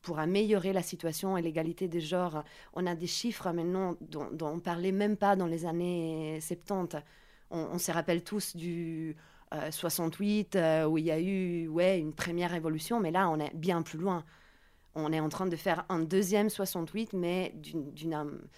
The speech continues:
d'une largeur, euh, qu'on, qu'on n'aurait jamais espérée. Et nous, c'était pas prévu qu'on, qu'on, <laughs> qu'on puisse être là. Donc, euh, on est là et on essaye de faire, euh,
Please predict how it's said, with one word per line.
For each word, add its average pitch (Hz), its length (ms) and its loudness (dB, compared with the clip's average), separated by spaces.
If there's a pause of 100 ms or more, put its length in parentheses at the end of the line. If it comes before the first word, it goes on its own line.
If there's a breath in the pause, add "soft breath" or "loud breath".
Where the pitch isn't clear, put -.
(340 loud breath)
d'une 160 160 0
largeur, 165 500 4
euh, 151 380 2
qu'on, - 240 -10 (500)
qu'on 147 140 -8
n'aurait 151 280 -4
jamais 170 340 0
espérée. 220 480 -2 (800 soft breath)
Et 151 120 -6
nous, 214 320 4 (460)
c'était - 260 -10
pas 185 100 -2
prévu 220 300 -2
qu'on, 165 200 -8 (160)
qu'on, - 520 -2
<laughs> - 20 -4
qu'on 226 180 2
puisse 220 240 2
être 208 220 2
là. 254 220 6
Donc, 175 260 0
euh, 160 300 2
on 190 120 4
est 180 100 4
là 202 320 4
et 180 80 2
on 170 80 -2
essaye 175 300 -4
de 160 60 -10
faire, 160 220 -8
euh, 185 180 -8